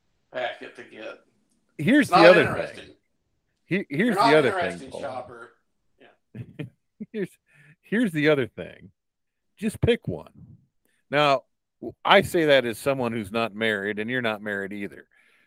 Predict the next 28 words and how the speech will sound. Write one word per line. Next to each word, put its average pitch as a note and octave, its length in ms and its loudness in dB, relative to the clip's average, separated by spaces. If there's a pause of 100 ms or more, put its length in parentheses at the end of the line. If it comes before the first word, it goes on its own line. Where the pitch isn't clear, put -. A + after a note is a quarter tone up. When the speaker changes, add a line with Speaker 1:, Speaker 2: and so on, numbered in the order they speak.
(140)
Speaker 1:
But, C3+ 140 -4
like, B2+ 280 -4
just - 300 -6
pick G#3 240 -4
one, A2 240 -6
take E3 220 -4
it C3 100 -4
home. B2+ 320 -8 (260)
If C3+ 140 -10
it - 120 -8
sucks, C3 760 -2 (800)
take G#3 240 -2
a E3 60 -4
note, B2+ 420 -2
like, G#2 200 -8
"Oh, B2+ 180 0
that A#2+ 140 -2
was A2+ 140 -8
Duncan A2 340 -4
Hines. F#2+ 340 -10
That A2 180 -6
sucks. - 440 -12
Speaker 2:
Yeah. G#2+ 40 -20 (480)
Speaker 1:
Next A#2 260 -6
time A2 260 -4
we're G#2+ 140 -6
Speaker 2:
That, - 40 -14
Speaker 1:
getting F#2+ 480 -6